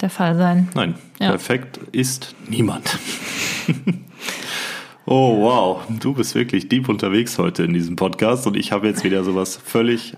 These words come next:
Speaker 1: Jetzt
Speaker 2: Flaches.
Speaker 1: kommt's.
Speaker 2: <laughs> Also analog zu, äh, dem Thema lange Schlafen habe ich als nächstes hier stehen.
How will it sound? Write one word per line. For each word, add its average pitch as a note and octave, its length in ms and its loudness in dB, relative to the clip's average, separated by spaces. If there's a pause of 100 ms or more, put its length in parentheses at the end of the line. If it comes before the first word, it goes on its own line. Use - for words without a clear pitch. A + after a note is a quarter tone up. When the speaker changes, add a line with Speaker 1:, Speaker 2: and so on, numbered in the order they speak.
(120)
Speaker 1:
Jetzt A3 180 -2
Speaker 2:
Flaches. A#3 720 2
Speaker 1:
kommt's. F#3+ 200 2
Speaker 2:
<laughs> - 0 - (1200)
Also C3+ 360 2 (200)
analog D3+ 540 2
zu, B2+ 440 2
äh, A2 120 0
dem G#2+ 480 0
Thema A2+ 520 2
lange G#2+ 400 2
Schlafen B2+ 640 0
habe A#2 140 2
ich A2+ 100 -4
als F2+ 160 -2
nächstes A2+ 400 0
hier A#2 160 2
stehen. G#2+ 480 0